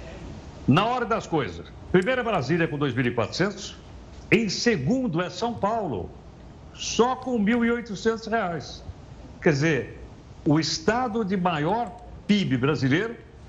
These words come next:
perde pra Brasília. O Rio Grande do Sul tá com mil e setecentos reais. Agora, por aí a gente percebe o seguinte, eh,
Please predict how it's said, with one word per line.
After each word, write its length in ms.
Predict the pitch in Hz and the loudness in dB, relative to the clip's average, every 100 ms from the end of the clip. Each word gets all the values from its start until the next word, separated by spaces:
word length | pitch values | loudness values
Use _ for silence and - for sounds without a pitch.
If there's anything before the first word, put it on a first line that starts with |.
| - | 0
perde 280 | 180 180 160 | 2 4 0
pra 100 | 170 | -2
Brasília. 480 | 151 120 104 78 - - - - - - | 0 2 2 2 -2 -8 -14 -16 -16 2
O 80 | 160 | 4
Rio 100 | 160 | 6
Grande 200 | 160 156 | 4 2
do 80 | 147 | 2
Sul 180 | 170 160 | 2 2
tá 100 | 175 | 2
com 140 | 156 | 0
mil 180 | 135 147 | 0 0
e 40 | |
setecentos 420 | - 131 - 127 | 0 -2 0 -2
reais. 460 | - 104 73 - - - - - | 2 0 0 -8 -10 -12 -8 2
Agora, 260 | 156 180 180 | 4 4 2
por 180 | 214 180 | 2 2
aí 140 | 180 | 2
a 40 | |
gente 220 | 156 190 190 | 2 0 0
percebe 360 | 170 - 180 | -2 0 -2
o 40 | 175 | 0
seguinte, 540 | 190 139 123 107 87 - - - | 2 2 0 -4 -8 -8 -6 2
eh, 280 | 131 131 | 4 2